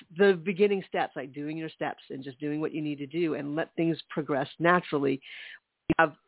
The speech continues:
the, it starts with the one, which is you, and then when you realize and you look around and you're like, "Oh, there's other things," that's the two. You make a connection with that two, and then the two together do something else and it expands out, and then that's that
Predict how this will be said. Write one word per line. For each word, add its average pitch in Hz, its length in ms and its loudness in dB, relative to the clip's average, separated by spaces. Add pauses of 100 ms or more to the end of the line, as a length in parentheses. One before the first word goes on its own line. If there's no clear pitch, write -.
(200)
the, 165 180 2 (140)
it 170 120 -4
starts 233 240 4
with 185 120 -4
the 170 60 4
one, 156 320 2
which 147 160 -6
is 139 80 -8 (120)
you, 165 360 2
and 143 80 -2
then 156 80 -2
when 160 100 -2
you 160 100 -2
realize 165 420 6 (200)
and 156 120 -4
you 156 100 0
look 165 160 -2
around 160 400 2
and 147 80 -4
you're 147 100 -4
like, 143 160 -4
"Oh, 190 120 4
there's 165 200 2
other 165 280 0
things," 175 280 0
that's 156 260 -6
the 139 100 -2 (260)
two. 170 240 6
You 160 100 2
make 160 160 4
a - 160 -20
connection 160 400 0
with 143 100 -2
that 143 180 0 (200)
two, 151 360 4 (420)
and 170 100 4
then 175 100 6
the 170 180 4
two 202 160 6
together 175 360 6
do 156 160 0
something 156 320 -2
else 180 280 4
and 151 100 2
it 147 60 0
expands 156 480 0
out, 170 300 6 (480)
and 165 100 -2
then 170 120 0
that's 160 240 2
that - 180 0